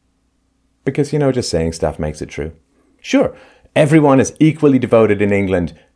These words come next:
to the concept of freedom of speech, which is why nobody ever talks about blasphemy laws or, or attacking people for insulting their religion or wanting to restrict people's criticisms of their religious edicts. Everyone's totally and completely dedicated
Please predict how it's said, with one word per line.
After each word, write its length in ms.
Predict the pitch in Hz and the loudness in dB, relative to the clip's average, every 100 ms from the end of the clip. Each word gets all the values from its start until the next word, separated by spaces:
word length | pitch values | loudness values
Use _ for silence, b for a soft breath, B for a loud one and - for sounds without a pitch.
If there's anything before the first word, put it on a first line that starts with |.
| _ - | _ -6
to 100 | 107 | -6
the 80 | |
concept 520 | - 123 117 113 101 - | -2 0 0 0 0 0
of 200 | 82 - | -4 -8
freedom 380 | - - 104 87 | -6 0 0 0
of 60 | 78 | -4
speech, 360 | - 85 67 | -4 -4 -4
which 140 | 131 135 | -6 -4
is 100 | 131 | -4
why 120 | 156 | -2
nobody 360 | 143 156 113 110 | 0 0 0 0
ever 160 | 113 | -2
talks 320 | - 87 85 | -2 -2 -2
about 360 | 85 80 78 76 b b | -4 -4 -4 -8 b b
blasphemy 540 | 92 117 113 - 107 104 | -6 -4 -6 -4 -2 0
laws 640 | 101 101 107 101 98 90 | -2 0 2 2 2 2
or, 200 | 82 69 B B | -2 -2 B B
or 120 | 76 78 | -4 -4
attacking 400 | 98 101 104 92 | -4 -6 -4 -4
people 260 | 104 98 | -4 -6
for 140 | 85 90 | -8 -6
insulting 380 | - 95 95 | -2 -4 -2
their 120 | 90 90 | -4 -2
religion 460 | 85 85 95 92 | -2 -4 -4 -4
or 120 | 78 | -4
wanting 300 | 73 92 98 | -4 -4 -6
to 80 | 90 | -8
restrict 400 | 80 - 113 - | -8 -4 -4 -2
people's 400 | 113 107 98 - b b b b b | -4 -2 -4 -4 b b b b b
criticisms 580 | - 175 - 147 147 135 | 0 0 2 0 0 2
of 260 | 123 113 - | 4 2 2
their 160 | 113 | 2
religious 380 | 107 110 107 101 | 2 0 0 -4
edicts. 340 | 104 104 95 - | 0 0 -2 -2
Everyone's 500 | 156 190 196 170 156 | 2 4 4 4 2
totally 540 | - - 208 202 196 185 | -2 0 4 4 6 4
and 100 | 170 | 4
completely 600 | 151 - 196 220 165 156 | 0 0 0 0 0 2
dedicated 640 | 175 156 143 117 95 | 4 4 4 2 2